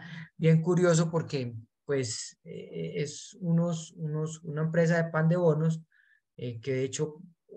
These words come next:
están por, por toda la costa caribe colombiana,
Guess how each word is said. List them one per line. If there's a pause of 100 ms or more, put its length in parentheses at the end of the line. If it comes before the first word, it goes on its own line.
(240)
están
por,
por
toda
la
costa
caribe
colombiana,